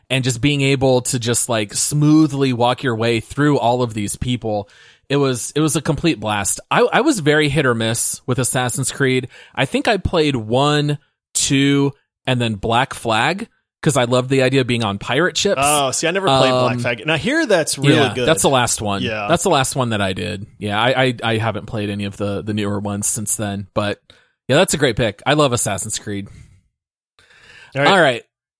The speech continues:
Speaker 2: What do you
Speaker 1: Next
Speaker 2: got?
Speaker 1: one on my list, when you were talking about starting a, a great series, I thought maybe you were going here. I want to pick Batman Arkham Asylum.
Speaker 2: Ooh, that was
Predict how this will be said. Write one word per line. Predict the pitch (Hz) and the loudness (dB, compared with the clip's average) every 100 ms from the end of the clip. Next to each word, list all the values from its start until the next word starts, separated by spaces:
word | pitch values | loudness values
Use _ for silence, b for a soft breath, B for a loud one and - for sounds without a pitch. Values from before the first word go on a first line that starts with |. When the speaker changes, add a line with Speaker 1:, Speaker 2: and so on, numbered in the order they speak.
| - | -6
Speaker 2:
What | 143 | -2
do | - | 2
you | |
Speaker 1:
Next | 220 240 | 2 4
Speaker 2:
got? | 254 | 4
Speaker 1:
one | 247 | 4
on | 202 | 2
my | 170 220 | 2 2
list, | 202 113 104 - - - - | 2 0 -2 -2 -4 -8 -4
when | 135 151 | 0 2
you | 226 | 2
were | 294 | 2
talking | 226 202 196 156 | 0 -2 0 0
about | 123 120 110 | 2 2 0
starting | - 135 131 131 131 123 | -2 2 2 2 0 0
a, | 113 117 | 0 0
a | 117 | -2
great | 110 - 143 - | 0 0 2 0
series, | - 151 113 107 | 2 2 2 0
I | 139 | 0
thought | - 220 | 2 2
maybe | 147 196 165 | 2 2 4
you | 135 | 4
were | 131 | 2
going | 127 135 120 113 | 2 2 0 -2
here. | - 165 107 98 b b b b b _ | 0 0 0 -2 b b b b b _
I | - 180 226 240 247 208 | -6 -2 0 0 0 0
want | 135 151 147 | 0 -2 -2
to | - | -4
pick | 151 139 123 - - _ _ - | -4 -2 -2 -4 -16 _ _ -6
Batman | 127 139 143 139 135 127 - | 0 0 0 -2 -2 -2 0
Arkham | 127 123 131 117 | 0 0 -2 -2
Asylum. | - 120 104 98 127 | -2 -2 -2 -4 -4
Speaker 2:
Ooh, | |
that | 165 180 | -2 0
was | 190 | -2